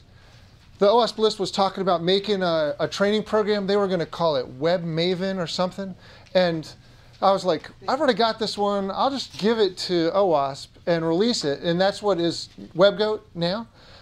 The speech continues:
And I'm thrilled to hear that you guys are still, ever, who all here's used WebGoat? See, that's crazy. That's very cool to me that, uh, that that's still a thing.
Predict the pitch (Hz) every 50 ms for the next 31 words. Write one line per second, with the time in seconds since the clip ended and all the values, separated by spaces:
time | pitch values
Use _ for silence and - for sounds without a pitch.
0 | - - - - 190 190 180 175 170 - 196 233 247 233 175 190 165 190 202 185
1 | 175 180 180 180 190 185 170 165 160 139 - - 165 160 156 151 143 135 - -
2 | - - - 214 202 190 180 175 170 135 - - - - - 208 196 190 196 165
3 | - - - - - - - - - - - - 175 254 262 233 214 185 226 214
4 | 147 147 175 190 185 160 - 160 165 156 135 139 120 - - - - - - -
5 | - - - - - - - - - - - - - - - - - - - -
6 | - - - - - - - - - - - _ - - 233 254 285 - - -
7 | 208 185 151 135 151 196 233 - - - 208 214 214 196 202 - 202 196 175 -
8 | 165 147 135 131 127 120 139 135 - - 165 151 147 147 151 147 - - 175 165
9 | 160 - - - 185 160 147 - - - 170 151 131 123